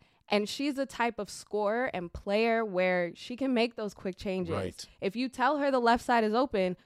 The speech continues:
Speaker 1: she will score five times in a row from the left side.
Speaker 2: Yeah.
Speaker 1: Like, she has that type of superstardom.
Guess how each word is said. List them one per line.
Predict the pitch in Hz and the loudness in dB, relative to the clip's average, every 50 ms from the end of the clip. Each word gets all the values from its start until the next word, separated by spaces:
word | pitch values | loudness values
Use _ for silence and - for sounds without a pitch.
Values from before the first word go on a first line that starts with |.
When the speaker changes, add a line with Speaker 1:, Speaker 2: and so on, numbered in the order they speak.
| _ | _
Speaker 1:
she | _ - - - 202 | _ -16 -12 -8 -6
will | 190 196 196 | -2 -2 -2
score | - - - 202 190 185 | -2 0 2 2 2 4
five | - 190 175 180 180 | 4 6 6 6 4
times | - 202 175 170 170 170 - - | 2 0 0 0 -2 -4 -6 -6
in | - 180 | -6 -4
a | 170 | -2
row | 160 156 143 135 | -2 -2 -2 -2
from | 139 - 147 | -4 -6 -10
the | 151 139 | -8 -8
left | 147 131 147 - - | -8 -8 -10 -8 -6
side. | - 143 98 78 82 85 | -4 -4 -2 -2 -4 -2
Speaker 2:
Yeah. | |
Speaker 1:
Like, | - 175 165 156 - | -2 -2 -2 -4 -6
she | - - - - 226 233 226 - - | -12 -10 -8 -6 -6 -4 -4 -6 -6
has | - - 202 196 190 185 180 | -4 0 0 2 0 0 -2
that | 180 175 160 - | -2 -2 -2 -2
type | - - 170 165 - | -4 -4 -4 -4 -4
of | - 160 | -6 -10
superstardom. | - - - 185 190 - 175 190 - - 214 214 226 233 247 254 247 | -12 -10 -10 -10 -8 -6 -8 -8 -4 0 0 0 2 0 0 -2 -4